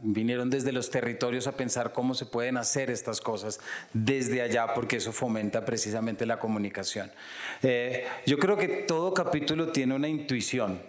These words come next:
es decir, hay una intuición detrás. El, el libro que yo escojo es porque tiene algo que a mí me llama mucho la atención, pero a veces todavía no sé muy bien qué es. Y entonces a veces, eh,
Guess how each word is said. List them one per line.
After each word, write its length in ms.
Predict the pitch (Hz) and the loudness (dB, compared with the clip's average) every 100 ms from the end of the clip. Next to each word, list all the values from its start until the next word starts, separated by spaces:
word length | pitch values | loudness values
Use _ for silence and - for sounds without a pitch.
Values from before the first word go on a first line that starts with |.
| - | -6
es 140 | 123 123 | -2 0
decir, 340 | 120 139 110 120 | 0 2 2 2
hay 200 | 127 131 | 2 2
una 100 | 160 | 0
intuición 540 | 165 156 135 - 135 | 0 -2 -2 0 0
detrás. 500 | 131 135 135 104 - | 0 0 2 2 0
El, 220 | 117 110 113 | -2 -2 -2
el 180 | 113 | 0
libro 300 | 123 135 156 | 0 2 0
que 100 | 156 | -2
yo 100 | 123 | -2
escojo 500 | 123 - 160 143 160 - - - | -2 0 0 0 -2 -6 -12 -2
es 140 | 123 - | 0 2
porque 260 | 151 147 | 0 0
tiene 320 | 147 127 127 | 0 0 0
algo 420 | 131 117 95 87 - - | -2 -2 -4 -6 -10 -2
que 80 | 135 | 2
a 60 | 127 | 4
mí 240 | 151 170 | 4 4
me 140 | 165 | 4
llama 240 | 156 156 151 | 2 2 2
mucho 280 | 151 147 151 | 0 0 0
la 100 | 139 | 0
atención, 520 | 117 107 143 123 101 - - - - | -2 -2 -2 -2 -4 -10 -14 -6 0
pero 180 | 143 | 2
a 60 | 143 | 4
veces 320 | 139 147 156 | 2 2 2
todavía 240 | 170 151 139 | 2 2 2
no 100 | 143 | 2
sé 160 | 160 | 2
muy 160 | 156 147 | 0 0
bien 260 | 156 156 | 0 0
qué 300 | - 151 170 | -2 0 0
es. 320 | 151 - - - _ _ - - - - | 0 -2 -6 -16 _ _ -20 -16 -2 4
Y 100 | 131 | 4
entonces 640 | 120 127 117 147 127 - | 4 0 0 -2 -2 2
a 140 | 139 | 2
veces, 500 | 131 131 151 139 - - - - | 2 2 0 0 -4 -12 -12 2
eh, 440 | 139 131 127 117 | 4 4 2 -2